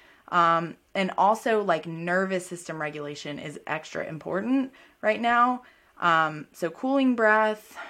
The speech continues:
support your head as much as possible. Um, so that could be with your hands or, like, on the floor itself,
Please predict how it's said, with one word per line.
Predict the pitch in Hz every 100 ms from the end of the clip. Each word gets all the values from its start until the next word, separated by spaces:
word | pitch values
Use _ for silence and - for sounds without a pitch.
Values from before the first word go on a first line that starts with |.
| -
support | - - 190 - 233 233
your | 208
head | 180 160 165 196
as | 214
much | 226 226
as | 233
possible. | - 226 226 226 233 226 220 220 - _ _ _ _
Um, | - 175 160 151 151 - _ _ _ _ _
so | - 185
that | 180 175
could | 185
be | 175
with | 175
your | 180 170
hands | 165 160 160 156
or, | 151
like, | 151 -
on | 156 156
the |
floor | 151 160 147 147
itself, | 147 147 143 143